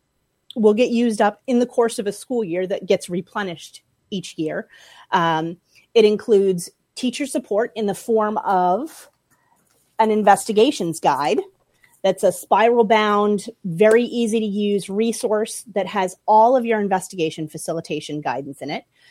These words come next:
There's a soft cover teacher resources guide that has a lot of the pedagogy and strategy background. So, um, you know, one of the things that we've had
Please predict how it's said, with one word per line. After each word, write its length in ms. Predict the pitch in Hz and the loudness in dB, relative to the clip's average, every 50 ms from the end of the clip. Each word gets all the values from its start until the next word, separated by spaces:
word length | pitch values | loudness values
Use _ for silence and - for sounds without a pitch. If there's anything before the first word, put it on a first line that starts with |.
| _ _ - | _ _ 4
There's 180 | 233 226 202 220 | 4 4 6 4
a 100 | 202 - | 2 0
soft 480 | - - - 226 220 254 - - - | 0 0 4 4 6 4 4 0 -10
cover 320 | - - 262 240 226 220 202 | -2 2 4 4 4 4 0
teacher 420 | - - - 285 285 - 254 220 | 0 -2 -4 -2 -2 0 0 0
resources 680 | 208 233 294 359 - - 208 170 165 - 175 156 156 - | 2 4 2 2 4 4 4 4 4 2 -2 -4 0 4
guide 440 | - 160 147 135 139 143 151 202 - _ _ _ _ _ _ _ _ - | 6 6 6 6 2 -2 -6 -6 -10 _ _ _ _ _ _ _ _ 0
that 220 | 214 294 339 339 | 2 2 2 2
has 160 | 320 370 339 | 2 0 2
a 60 | 339 | 2
lot 180 | 269 247 233 233 | 2 4 2 2
of 80 | 226 214 | 2 0
the 80 | 180 | 0
pedagogy 840 | 165 - - - 247 247 247 220 233 214 202 202 180 190 185 170 - | -2 -4 -8 -4 -2 -2 -2 0 2 2 2 2 2 0 -6 -6 -8
and 140 | 175 175 | -10 -10
strategy 560 | - - - - 214 202 208 208 175 185 180 156 | -12 -10 -6 -2 0 2 2 0 -2 -4 -4 -4
background. 720 | 170 175 170 190 175 - - 156 127 127 139 131 160 - | -2 -2 -2 -4 -4 -6 -8 -6 -6 -6 -8 -10 -12 -12
So, 400 | - - 196 180 170 175 175 - _ _ _ _ _ - | -8 -4 -2 0 0 0 -2 -6 _ _ _ _ _ -4
um, 280 | - 185 165 151 135 139 _ | -2 0 0 0 -4 -8 _
you 140 | - 226 220 | -2 -2 0
know, 80 | 208 196 | 0 0
one 180 | 202 233 247 | 0 0 -2
of 60 | 247 | -2
the 80 | 240 226 | -2 -4
things 280 | - - 220 214 180 - | -6 -6 -8 -6 -6 -4
that 120 | 190 131 | -4 -2
we've 160 | 185 175 170 | -2 -4 -4
had 500 | 165 - 202 185 175 170 170 170 175 180 | -4 -4 -2 -2 0 0 -2 -4 -6 -12